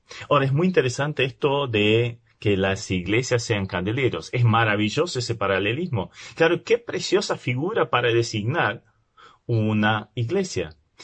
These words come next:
Conocemos el candelero sobre todo en el Antiguo Testamento, el tabernáculo, el templo. ¿Para qué servían? Para iluminar, por supuesto.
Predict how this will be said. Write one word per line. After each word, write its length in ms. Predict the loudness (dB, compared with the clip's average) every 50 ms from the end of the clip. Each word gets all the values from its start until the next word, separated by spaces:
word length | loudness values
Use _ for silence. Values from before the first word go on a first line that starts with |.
| -20 -20 -18 _
Conocemos 560 | 2 4 4 4 4 2 2 0 0 4 2
el 100 | 2 2
candelero 460 | 2 -2 0 2 2 4 4 4 4
sobre 260 | 2 0 0 0 0 -2
todo 160 | 0 0 0
en 60 | 2
el 80 | 2 0
Antiguo 260 | 0 -2 -2 -4 -2
Testamento, 580 | -4 -8 -6 -6 -4 -2 -2 -2 -2 -2 -4
el 80 | -6 -4
tabernáculo, 680 | -2 -2 -2 -2 0 0 0 0 0 -2 -2 -2 0 0
el 100 | 0 0
templo. 480 | 0 0 0 0 0 0 0 0 _ _ _ _ _ _ _ _ _ _ _ -20 -12 -6
¿Para 160 | -2 -2 -2
qué 120 | 0 -2 -2
servían? 360 | 0 0 2 2 2 0 0
Para 160 | 0 0 2
iluminar, 500 | 2 2 0 -2 -2 -2 -2 -2 -4 -4
por 120 | -6 -8
supuesto. 500 | -6 -6 -6 -8 -8 -6 -4 -6 -6 -6